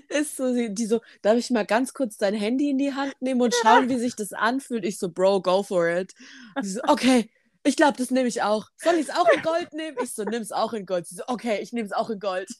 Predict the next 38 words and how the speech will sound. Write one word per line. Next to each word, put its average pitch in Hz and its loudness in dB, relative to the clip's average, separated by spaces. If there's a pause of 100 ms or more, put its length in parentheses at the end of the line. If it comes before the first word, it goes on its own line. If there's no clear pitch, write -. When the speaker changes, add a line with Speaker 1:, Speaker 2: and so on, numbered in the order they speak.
(320)
Speaker 1:
Alles 180 -2
klar. 190 0
Speaker 2:
Dann 427 -6
saßen 339 2
wir 269 -2
da, 247 -2
ich 302 -6
da 370 -6
zu 277 -10
sechs 226 -6
in 311 -10
diesem 262 -8
Hotelzimmer, 269 -4
haben 247 -6
unsere 233 -6
Pizza 311 -8
gegessen. 247 -4
Speaker 1:
<laughs> - -8 (160)
Ja. 262 -2 (420)
Speaker 2:
Und 247 -4
alle 233 4
haben 285 2
mir 262 -8
zugehört, 247 -2
wie 320 -4
ich 320 -8
mit 285 -14
dem 247 -14
Telekom-Mann 233 -6
telefoniere 240 -6
und 208 -10
alle 202 -6
so, 190 -14
"Ja, 247 -8
go 285 -2
for 285 -8
it, 247 -4
go 302 -2